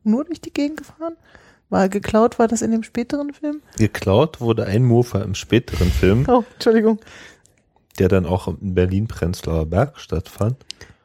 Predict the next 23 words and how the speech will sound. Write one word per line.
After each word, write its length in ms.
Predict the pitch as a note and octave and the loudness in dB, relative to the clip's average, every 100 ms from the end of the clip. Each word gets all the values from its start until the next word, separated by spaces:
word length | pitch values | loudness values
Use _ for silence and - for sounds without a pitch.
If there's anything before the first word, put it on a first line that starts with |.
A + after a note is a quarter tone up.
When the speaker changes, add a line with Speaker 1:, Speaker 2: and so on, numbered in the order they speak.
| _ | _
Speaker 1:
Genau, 380 | B3+ B3+ G#3 G3 | 0 4 4 4
und 280 | A#3+ A3+ - | 0 -2 -4
ein 140 | A#3 | -4
ähnliches 680 | F3 B3 C#4+ D4+ C#4 - - _ _ _ | -2 0 0 -2 -4 -8 -14 _ _ _
Thema 400 | - B3 G#3 E3 | -2 2 4 2
hatte. 280 | F3+ E3+ G3 | -2 -4 -4
Und 200 | G#3 F#3+ | -2 -2
die 60 | G#3+ | -4
kannten 380 | - - G2+ F#2+ | 0 2 4 2
Speaker 2:
Genau. 80 | F#3+ | 0
Speaker 1:
sich 220 | F#3 - | -2 -4
auch, 100 | F#3 | -4
die 100 | G#3 | -2
beiden. 200 | F3+ F#3 | 2 2
Deswegen 260 | G3 A#3 A3 | 2 0 0
konnte 300 | A3+ A#3+ C4 | -2 2 2
Speaker 2:
Mhm. 60 | |
Speaker 1:
der 120 | B3 A#3 | 4 2
Hannes 200 | A3+ A#3 | -2 -4
Schönemann 420 | C4+ D4 C#4 B3 | -6 -4 -4 -4
auch 200 | A3+ A#3 | -6 -6
dann, 260 | - A3 G3 | -4 -2 -2
äh, 240 | A3 A3 | -2 -2